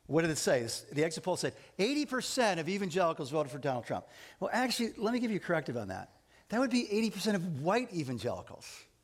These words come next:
Our Latino brothers and sisters, our African American brothers and sisters, mm-mm. But here, here's, here's what's happening, is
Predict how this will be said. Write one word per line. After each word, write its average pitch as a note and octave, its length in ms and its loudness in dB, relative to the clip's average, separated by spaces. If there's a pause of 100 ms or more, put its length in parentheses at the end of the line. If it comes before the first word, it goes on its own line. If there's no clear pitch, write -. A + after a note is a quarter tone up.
(1900)
Our E3 100 0
Latino F#3+ 560 2
brothers A3+ 440 0
and F#3 120 -4
sisters, G#3+ 540 -6 (100)
our B2 140 -4
African C#3+ 440 -4
American A2+ 440 -6
brothers F3+ 300 -8
and F#3 100 -10
sisters, G3 580 -14 (260)
mm-mm. C3 380 -8 (1400)
But E3+ 140 -2
here, A#3+ 220 -2
here's, A3 340 -6 (120)
here's A3+ 240 -6
what's F#3+ 200 -8
happening, D#3+ 640 -8 (1200)
is E3 320 2